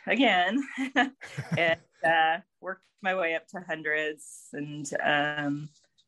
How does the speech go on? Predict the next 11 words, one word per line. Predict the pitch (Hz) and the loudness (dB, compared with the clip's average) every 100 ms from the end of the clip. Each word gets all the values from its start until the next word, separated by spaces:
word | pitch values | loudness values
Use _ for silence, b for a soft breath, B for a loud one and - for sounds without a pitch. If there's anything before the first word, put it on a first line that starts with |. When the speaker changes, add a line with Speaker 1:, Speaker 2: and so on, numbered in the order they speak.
| _ _ _ _ | _ _ _ _
Speaker 1:
then | 131 139 160 160 | 0 4 4 6
last | 156 151 151 - - - | 6 6 4 -4 -14 -4
summer, | 156 143 143 143 147 147 _ _ _ 269 | -2 2 4 4 2 -4 _ _ _ -12
I | - | -10
decided, | 143 - 135 139 143 | -8 0 2 4 2
"Well, | 143 147 170 220 - | 4 6 6 4 -2
I | 143 | -2
wanna | 151 156 156 | -4 -4 -6
do | 156 151 156 151 | -6 -4 -6 -2
more | 175 202 | 0 2
than | 165 147 | 0 -2